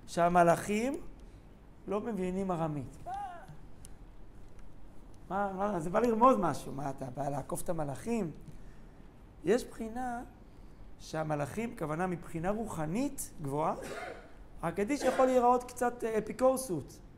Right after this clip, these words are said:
מה, אתה לא מרוצה? אתה אומר, "לא, איזה חילול השם, תופיע כבר בעולם ותתקדש." המלאכים אומרים את הקדושה, הם לא רוצים, הם לא יודעים מה אתה רוצה מהקדיש. למה שמי שנמצא בשמיים, הכל ברור לו,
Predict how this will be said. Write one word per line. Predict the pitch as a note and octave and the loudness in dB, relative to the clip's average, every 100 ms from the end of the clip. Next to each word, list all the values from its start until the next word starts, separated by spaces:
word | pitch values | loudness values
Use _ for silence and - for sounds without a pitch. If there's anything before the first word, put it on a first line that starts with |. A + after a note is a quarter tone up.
| - - - | -20 -14 -4
מה, | E3+ | -2
אתה | D#3+ D3+ | -2 0
לא | E3 G#3 | 0 0
מרוצה? | G#3+ A#3 - B3 G#3+ D#3 - - - - - - - - - - - - - - | 0 -2 2 2 4 0 -4 -4 -4 -6 -14 -18 -20 -20 -20 -20 -20 -20 -18 -10
אתה | F3+ | -6
אומר, | G3 A#3+ | -4 -4
"לא, | C#4 E4+ F4 | 0 0 0
איזה | D#4+ - | -2 -4
חילול | B3+ C#4+ B3+ | -4 -2 -2
השם, | G#3+ B3 B3+ B3+ A3+ | -2 -2 0 0 0
תופיע | G#3+ - A#3+ A#3+ | -2 0 0 0
כבר | G3+ G#3 | 0 2
בעולם | G3 F#3+ F#3+ G#3+ A3 G#3 | 2 4 4 4 4 2
ותתקדש." | F3 F3 - F#3+ F3+ A3+ A3 - - - - - - - - - | 0 -4 -4 -2 2 2 0 -2 -8 -10 -14 -16 -16 -18 -10 -2
המלאכים | F3 G3 A3 D#4 D#4+ | 4 6 4 2 2
אומרים | B3 C#4+ C#4+ | 2 2 2
את | |
הקדושה, | C4 A3 F3+ - A3 G3 | 0 0 -2 0 4 4
הם | F#3 | 2
לא | A#3+ F4 | 2 0
רוצים, | G4+ F#4+ B3 | 0 -4 0
הם | |
לא | C4+ | 2
יודעים | E4+ E4+ | 4 4
מה | |
אתה | C#4 A#3 | 6 6
רוצה | G3 G#3+ | 4 4
מהקדיש. | G3 F3+ F3+ D#3+ D3 - | 2 2 0 -2 -4 -4
למה | D#3 D#3+ | -2 -2
שמי | D#3 E3+ | -2 -4
שנמצא | G3+ A3+ G3+ | -4 -2 2
בשמיים, | G3+ F#3+ F#3+ E3+ D3+ D3+ E3+ - - - - - - - - - - - - - - - - | 2 2 0 0 -2 -4 -8 -14 -18 -20 -20 -20 -18 -18 -14 -14 -10 -6 -6 -6 -8 -10 -10
הכל | - - F#3 | -8 -4 0
ברור | G#3 A3 C#4+ D#4+ | 2 2 0 0
לו, | F4 | -4